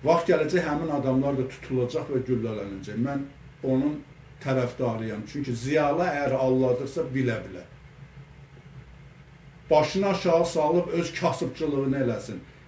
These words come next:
Yox, əgər eləmirsə, həmin adam da dem-, onların tərəfdarı kimi, ha,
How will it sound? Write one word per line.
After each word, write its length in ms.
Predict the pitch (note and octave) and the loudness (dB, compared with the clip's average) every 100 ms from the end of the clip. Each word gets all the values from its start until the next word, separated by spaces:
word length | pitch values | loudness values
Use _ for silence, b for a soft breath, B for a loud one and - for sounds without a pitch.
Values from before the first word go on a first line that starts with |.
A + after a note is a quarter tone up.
| - | 4
Yox, 180 | F3 F3+ | 6 8
əgər 300 | F3+ D#3+ F3 | 8 6 8
eləmirsə, 680 | D#3+ E3+ F#3 A3 - C#3 G2+ - - - - - - - - | 8 10 6 4 0 -2 -4 -6 -18 -20 -20 -20 -20 -20 -14
həmin 380 | - D#3+ F#3 F#3 | -2 2 4 4
adam 300 | D#3+ E3+ F3 | 4 4 4
da 80 | F3 F3 | 2 2
dem-, 180 | E3 - - | 0 -4 2
onların 480 | D3 D3 C#3+ D3 - | 4 6 6 2 0
tərəfdarı 580 | C#3 C3 B2 B2+ B2 B2+ | 2 2 2 0 0 0
kimi, 180 | A#2+ A#2 | -2 -2
ha, 160 | A2+ | -2